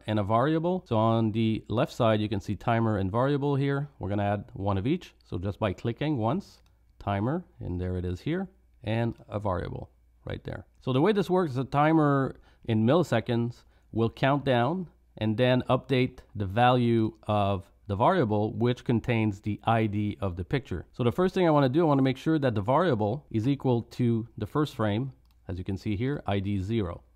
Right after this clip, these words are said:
So that's fine. That's what we need. Next, in the timer, we're gonna enter some code here. So let me just paste the code real quick and we can take a look at it.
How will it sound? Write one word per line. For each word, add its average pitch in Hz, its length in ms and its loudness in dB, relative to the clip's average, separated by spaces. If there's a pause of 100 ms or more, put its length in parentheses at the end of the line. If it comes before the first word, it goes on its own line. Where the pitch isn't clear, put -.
So - 60 -12
that's 95 240 -6
fine. 127 320 -2 (160)
That's - 160 -10
what 90 160 -8
we 98 80 -4
need. 92 240 -4 (100)
Next, 143 460 0 (160)
in 107 100 -2
the 107 80 -2
timer, 156 480 0 (120)
we're 107 120 -6
gonna 113 140 0
enter 113 260 0
some 104 180 -4
code 95 300 -4
here. - 240 -16 (200)
So 127 120 -4
let 151 100 2
me 190 60 2
just 180 240 -2
paste 170 220 2
the 160 80 0
code 151 260 2
real 143 160 2
quick 190 360 -4
and 120 120 0
we 120 80 0
can 113 160 -2
take 113 160 -4
a 110 60 0
look 131 200 -2
at 165 200 2
it. 175 180 -4